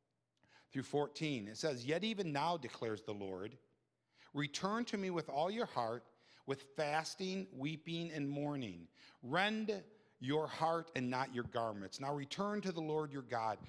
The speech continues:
for he is gracious and compassionate, slow to anger, abounding in loving kindness, and relenting of the evil." And who knows whether he will not turn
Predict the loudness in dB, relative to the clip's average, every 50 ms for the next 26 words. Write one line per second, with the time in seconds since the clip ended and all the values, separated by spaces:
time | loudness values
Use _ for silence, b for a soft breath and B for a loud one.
0 | B B B B -2 0 2 2 2 0 0 -2 -8 -4 0 2 2 2 2 2
1 | 2 0 0 -2 -2 -4 -6 -6 -4 -4 -6 -6 -6 -4 -2 0 0 0 -2 -2
2 | -4 -6 -4 -4 -4 -4 -6 -12 _ _ B B B B B B -6 -4 -2 4
3 | 4 6 6 6 4 4 2 2 4 4 4 4 2 2 2 0 0 0 2 0
4 | 0 0 4 4 4 4 4 2 0 0 -2 0 0 0 0 2 0 0 0 0
5 | -4 -4 -4 -4 -2 -2 0 -2 -2 -2 -4 -4 -6 -10 B B B B B B
6 | B 0 0 2 2 0 0 0 2 2 4 4 2 0 -2 -4 -2 -2 -2 0
7 | 2 2 0 2 0 -8 -6 -4 -2 -2 -2 -2 -2 -4 -8 -8 -10 -10 -6 -6
8 | -4 -2 0 0 2 2 2 2 2 0 0 0 -2 -4 -8 B B B B B
9 | 0 0 0 2 0 -2 0 -2 -2 0 0 0 0 0 0 0 0 0 -2 -8
10 | -10 -6 -6 -4 -4 -4 -6 -6 -6 -8 -8 -10